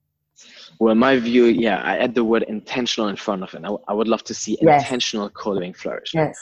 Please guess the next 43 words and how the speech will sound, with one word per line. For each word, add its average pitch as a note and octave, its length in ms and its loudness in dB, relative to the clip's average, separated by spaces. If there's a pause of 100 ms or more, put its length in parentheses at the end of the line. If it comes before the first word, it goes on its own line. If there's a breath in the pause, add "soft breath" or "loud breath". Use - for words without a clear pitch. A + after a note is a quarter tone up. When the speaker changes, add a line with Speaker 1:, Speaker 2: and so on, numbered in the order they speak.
(140)
Speaker 1:
co-living B2 240 4
spaces G#2 340 -2
that F#2+ 120 -10
are G2+ 80 0
about, G2 220 -2 (100)
that G2 100 -4
are G2+ 160 0
about G2+ 260 -2
one F#2+ 260 -6
area, F2+ 340 -6
that G2 120 -4
are F#2+ 140 2
about F#2+ 300 -2 (480 soft breath)
maybe F#2+ 460 -2 (240)
pro-, G#2+ 120 -6 (140)
professional A#2 460 0
growth A#2 360 0
or, F2+ 60 2
like, F#2+ 220 -2
work, - 260 2 (160)
in G#2 60 -2
which - 200 2
case, G2 300 0
you G#2+ 80 0
know, G#2 60 0
the G#2 80 -2
people - 320 0
who A2+ 80 2
come G#2+ 240 -4
there, G#2 80 2
they G2 80 0
come A2 180 -4
with A2 140 -2
the A2 60 2
intention G#2+ 480 -4
to - 100 -10
work. F#2+ 320 2 (320 loud breath)
The G#2 80 -2
space G#2+ 340 0
has A2 300 -4
a F#2 40 -14
co-working G#2 520 -2
space. - 420 -4